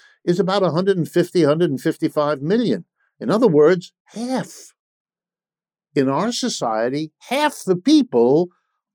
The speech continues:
are producing a surplus big enough to sustain the other half.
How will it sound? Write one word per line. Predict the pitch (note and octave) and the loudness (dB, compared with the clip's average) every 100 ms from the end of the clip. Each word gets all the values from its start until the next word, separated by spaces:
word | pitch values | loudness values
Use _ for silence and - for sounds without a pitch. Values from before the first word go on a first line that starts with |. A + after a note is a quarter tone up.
| - | -4
are | C#3+ | -4
producing | - E3 A3 - F#3+ F3 D#3 - | -2 0 0 0 0 0 -2 -4
a | C3+ | -4
surplus | - - D4+ D#4 B2 A#2+ D3 D#3 - _ _ G2+ | -4 -2 0 0 0 0 0 -4 -14 _ _ -6
big | G#2 C#4 | 0 2
enough | D#4 D#3+ F#3+ D4+ D#3 D#3+ - - _ _ _ _ | 2 0 0 0 0 -2 -4 -20 _ _ _ _
to | D#3 | -6
sustain | - C#3+ - C#3 C#3 | -6 -8 -6 -4 -4
the | C3 A#2+ | -4 -4
other | G#2 | -4
half. | E2+ | -8